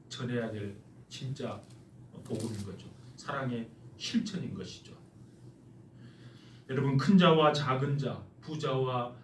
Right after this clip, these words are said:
가난한 자, 지식인과 무식인, 건강한 자와 신체 장애인, 그 벽을 헐고 우리 모두가 한때 어우러져서 행복을 나누는 것,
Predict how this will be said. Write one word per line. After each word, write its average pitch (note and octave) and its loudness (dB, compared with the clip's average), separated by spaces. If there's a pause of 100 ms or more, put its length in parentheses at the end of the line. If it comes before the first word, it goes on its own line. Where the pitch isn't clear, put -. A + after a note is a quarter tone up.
(160)
가난한 A2+ 0
자, F#2 -6
지식인과 C3 0
무식인, A#2+ 0 (800)
건강한 B2+ 4
자와 - -2 (320)
신체 - -6
장애인, A2 -2 (720)
그 A#2 -8 (240)
벽을 A2+ -8
헐고 B2+ 2 (540)
우리 B2 -8
모두가 D#3+ -2
한때 F#3 -4
어우러져서 C3 0 (140)
행복을 B2 0
나누는 G#2+ -6
것, F2 -10